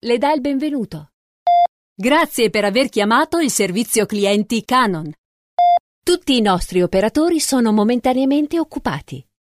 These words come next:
La preghiamo di attendere. Personaggi grafici con vari umori. Siamo spiacenti, i nostri uffici sono attualmente chiusi. Grazie per aver contattato Merck Millipore. Un rappresentante del servizio clienti gestirà la sua chiamata appena possibile.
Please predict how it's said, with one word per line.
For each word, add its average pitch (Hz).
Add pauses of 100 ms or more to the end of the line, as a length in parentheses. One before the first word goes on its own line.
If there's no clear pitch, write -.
(100)
La 190
preghiamo 180
di 180
attendere. 175 (500)
Personaggi 247
grafici 320
con 339
vari 202
umori. 160 (500)
Siamo 247
spiacenti, 214 (140)
i 214
nostri 214
uffici 180
sono 202
attualmente 196
chiusi. 185 (800)
Grazie 226
per 214
aver 202
contattato 180
Merck 220
Millipore. 180 (160)
Un 277
rappresentante 285
del 180
servizio 185
clienti 180
gestirà 254
la 156
sua 185
chiamata 185
appena 285
possibile. 156